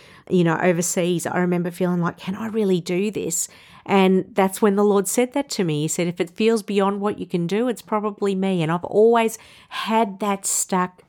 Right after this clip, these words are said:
with me, that saying. And so I want to say that to you today. If you feel that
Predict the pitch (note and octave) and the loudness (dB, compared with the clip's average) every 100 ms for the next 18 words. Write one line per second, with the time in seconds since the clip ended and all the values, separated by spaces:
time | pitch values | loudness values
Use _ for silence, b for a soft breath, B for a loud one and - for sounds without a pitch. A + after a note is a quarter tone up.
0 | _ - F3+ G3+ G3+ F#3+ F3 D#3+ F3+ - | _ -4 2 2 2 0 0 2 0 -2
1 | - - F#3+ F3 E3 D#3 B B B A3 | -4 -2 0 0 -2 -4 B B B -2
2 | C4 C#4 C#4 E4+ D#4+ - C#4 C4 B3+ - | 4 4 6 4 4 2 -2 -2 -4 -4
3 | A#3+ A3 G3+ A3 G#3 F#3 A#3+ D#4 F4+ - | 0 0 0 0 2 2 6 6 6 2
4 | - D#4 D#4+ A3+ D#3+ E3 A3 A3+ B B | 0 4 6 6 4 2 -2 -6 B B
5 | B B G#3+ - | B B -2 -2